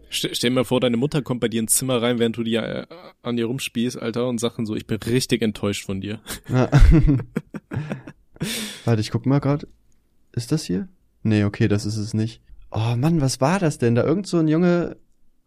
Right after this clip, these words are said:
Speaker 2: die hat, glaub ich, sogar geheult oder sowas. Was hat die denn gemacht? Was war denn der Grund?
Speaker 1: Das klingt irgendwie nach so einem richtig schlechten Porno.
Speaker 2: Oh Mann, ey. Ja gut, das findet man jetzt wahrscheinlich auch auf die Schnelle nicht mehr, weil halt so Leute wie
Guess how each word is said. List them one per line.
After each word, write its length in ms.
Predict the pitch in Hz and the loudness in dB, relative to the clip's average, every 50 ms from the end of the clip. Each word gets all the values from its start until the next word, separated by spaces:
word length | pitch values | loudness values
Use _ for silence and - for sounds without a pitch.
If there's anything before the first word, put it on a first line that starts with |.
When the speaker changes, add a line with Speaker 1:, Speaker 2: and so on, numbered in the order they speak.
| _ - | _ -4
Speaker 2:
die 140 | 127 120 139 | 2 4 4
hat, 120 | 151 151 | 6 6
glaub 120 | 180 180 175 | 6 4 4
ich, 100 | 180 180 | 4 2
sogar 220 | 180 165 165 156 | 4 6 6 6
geheult 460 | 139 143 131 135 147 170 196 214 - | 6 6 4 6 6 6 4 4 2
oder 180 | 120 110 110 107 | 2 2 2 2
sowas. 480 | 117 117 113 110 117 - - - - | 2 2 2 2 0 -2 -8 -12 -8
Was 160 | - 139 - - | -8 -8 -6 -6
hat 120 | 180 - | -6 -4
die 60 | 202 | -2
denn 160 | 185 180 170 151 | 0 0 2 2
gemacht? 340 | 151 151 170 185 180 - 120 | 2 2 2 0 0 -2 -2
Was 160 | 131 - - | -2 0 2
war 100 | 143 147 | 2 2
denn 120 | 156 147 | 2 2
der 120 | 135 139 135 | 2 0 -2
Grund? 540 | - 127 131 156 240 233 151 107 - - _ _ _ _ _ _ _ _ _ _ - - | -2 -4 -4 -4 -4 -4 -4 -6 -8 -10 _ _ _ _ _ _ _ _ _ _ -16 -12
Speaker 1:
Das 120 | - - | -12 -10
klingt 200 | - - 127 120 | -6 -4 -4 -4
irgendwie 200 | - 127 120 123 127 | -2 -2 -2 0 0
nach 100 | 123 113 | 0 0
so 100 | - 123 | 0 -2
einem 60 | 113 | -2
richtig 300 | 104 123 127 - - 120 - | -2 -2 -4 -4 -2 -2 -2
schlechten 380 | - - 131 117 - - 110 | -2 -4 -4 -6 -4 -6 -6
Porno. 500 | - - - 143 135 110 92 92 101 117 _ _ _ _ _ _ - | -4 -4 -4 -2 -2 -2 -2 -4 -6 -8 _ _ _ _ _ _ -6
Speaker 2:
Oh 200 | 113 110 113 120 123 | -2 0 0 0 0
Mann, 400 | 127 127 135 151 160 156 143 123 | 0 0 -2 -2 -2 -2 -2 0
ey. 440 | 101 107 110 110 110 110 110 113 117 117 - - _ _ _ _ - | 0 0 0 0 0 0 -2 -2 -4 -8 -12 -20 _ _ _ _ -4
Ja 100 | - 113 | 0 2
gut, 100 | 113 113 | 4 4
das 100 | 110 107 | 2 2
findet 180 | - 123 127 120 | 2 2 2 4
man 80 | 110 107 | 4 4
jetzt 120 | 107 - | 2 2
wahrscheinlich 340 | 117 107 - 120 117 113 117 | 0 0 2 4 2 4 2
auch 60 | 113 113 | 2 0
auf 80 | 110 | -2
die 100 | - 110 | -2 -2
Schnelle 240 | 110 - 113 110 113 | 0 2 2 2 2
nicht 140 | 104 104 107 | 2 2 2
mehr, 140 | 120 117 110 | 4 6 8
weil 120 | 113 117 | 8 8
halt 180 | 113 113 110 110 | 8 6 6 4
so 100 | 117 110 | 4 6
Leute 320 | 113 117 123 120 123 104 | 6 6 6 4 2 2
wie 300 | 113 113 113 113 113 | 2 4 4 4 2